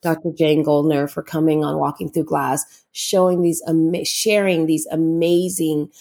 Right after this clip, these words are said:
um, tips and strategies about really how, what it looks like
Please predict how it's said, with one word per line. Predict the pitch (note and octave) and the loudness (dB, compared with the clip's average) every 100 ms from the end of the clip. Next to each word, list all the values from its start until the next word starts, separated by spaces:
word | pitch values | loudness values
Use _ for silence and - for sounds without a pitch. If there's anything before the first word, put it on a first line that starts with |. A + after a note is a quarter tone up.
| - _ _ | -20 _ _
um, | E3 D#3 C#3+ C#3 C#3+ - _ _ | -4 -2 -2 -4 -6 -8 _ _
tips | - - A#3+ - - - - - _ - | -12 -4 -2 -2 -2 -4 -4 -16 _ -2
and | F3+ F#3 | 0 2
strategies | - - F#3+ F#3+ G3+ G3 - - F3+ - - - _ - | 0 -2 -4 0 0 0 -4 -8 -8 -10 -12 -20 _ -8
about | F3 F3+ F3 - | -2 0 -2 -2
really | F#3+ F#3 E3 D#3+ | 0 2 0 -4
how, | - F#3 F#3 E3 D#3 - _ _ _ | -6 -2 0 0 -2 -6 _ _ _
what | F#3 G3+ G#3 | 0 2 2
it | - | 0
looks | F#3 G3 - | -2 -2 -4
like | - D#3+ - - | -8 -8 -10 -16